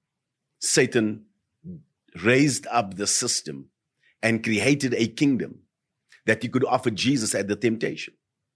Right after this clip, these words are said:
Luke four, five, and six lets you know that. He offered him the kingdoms. He showed him the systems.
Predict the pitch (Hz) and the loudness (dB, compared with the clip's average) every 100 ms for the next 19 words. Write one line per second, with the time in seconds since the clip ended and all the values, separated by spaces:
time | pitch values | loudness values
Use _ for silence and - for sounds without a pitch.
0 | _ _ _ _ _ - 104 98 - 113 | _ _ _ _ _ -2 -2 -2 2 4
1 | 110 110 - - 104 92 107 110 180 - | 4 2 -8 -4 0 2 0 0 -2 -2
2 | - - _ - 95 - 107 92 71 - | -12 -12 _ -4 -2 0 -2 -2 -8 -16
3 | - _ _ _ _ _ _ _ _ _ | -20 _ _ _ _ _ _ _ _ _
4 | _ _ _ - - 95 123 131 135 123 | _ _ _ -20 -6 0 4 4 4 4
5 | 117 113 - 165 113 - - - - _ | 4 4 2 2 0 -4 -10 -12 -16 _
6 | _ _ _ _ _ _ _ - - 98 | _ _ _ _ _ _ _ -20 -6 -2
7 | - 160 151 135 123 123 170 - - - | 4 6 6 4 4 2 2 0 -2 -10
8 | - - | -20 -20